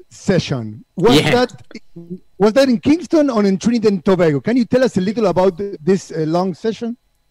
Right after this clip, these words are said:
Speaker 2: Yeah, it was in Jamaica, in Kingston, Jamaica.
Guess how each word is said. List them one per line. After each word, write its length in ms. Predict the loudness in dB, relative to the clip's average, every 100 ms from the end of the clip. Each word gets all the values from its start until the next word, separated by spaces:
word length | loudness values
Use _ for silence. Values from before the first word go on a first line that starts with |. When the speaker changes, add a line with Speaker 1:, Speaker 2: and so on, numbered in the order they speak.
| -2
Speaker 2:
Yeah, 300 | 0 0 0
it 160 | 0
was 260 | 2 2 4
in 340 | 4 6 4
Jamaica, 680 | 4 2 4 2 0 -2 -2
in 120 | -4 -2
Kingston, 540 | 0 0 0 0 0
Jamaica. 580 | 0 0 -2 -2 -2